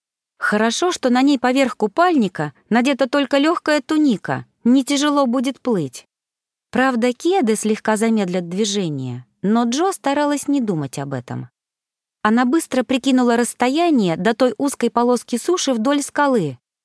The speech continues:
Придется потрудиться, но она сможет.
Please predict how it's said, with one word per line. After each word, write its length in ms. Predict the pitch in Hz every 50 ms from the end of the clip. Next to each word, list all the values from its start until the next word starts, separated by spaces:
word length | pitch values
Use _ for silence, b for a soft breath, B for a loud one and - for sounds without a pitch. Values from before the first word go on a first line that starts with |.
| _ _ _ _ _
Придется 500 | - 220 226 220 262 285 277 - - 294
потрудиться, 960 | - - 294 240 - 285 294 262 196 214 214 208 - - - - 135 117 117 - _ _ _
но 320 | 170 180 190 202 202 208
она 260 | 214 214 220 220 226
сможет. 840 | 220 - - 226 226 226 233 226 202 175 143 131 127 127 - - _